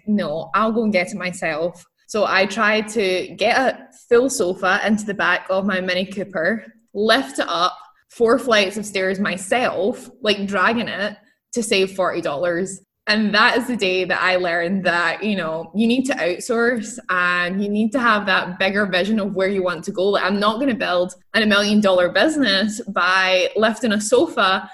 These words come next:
and taking up six hours of my days. And since, obviously, I've put that behind me, <laughs> I've changed that mindset. I've,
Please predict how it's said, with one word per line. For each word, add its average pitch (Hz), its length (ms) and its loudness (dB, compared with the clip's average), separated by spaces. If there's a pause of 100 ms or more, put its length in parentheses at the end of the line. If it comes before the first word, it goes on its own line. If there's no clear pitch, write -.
(340)
and 226 140 0
taking 226 260 -2
up 185 140 -2
six - 280 -2
hours 185 240 2
of 202 60 -2
my 175 80 -2
days. 190 440 -4 (280)
And 247 180 0
since, 269 420 2
obviously, 202 640 0 (240)
I've 185 220 -4
put 214 140 -4
that 190 180 2
behind 185 320 -4
me, 269 180 -2 (640)
<laughs> 508 300 -12
I've 247 180 0
changed 214 280 0
that 180 180 0
mindset. 185 500 -2
I've, 180 100 -6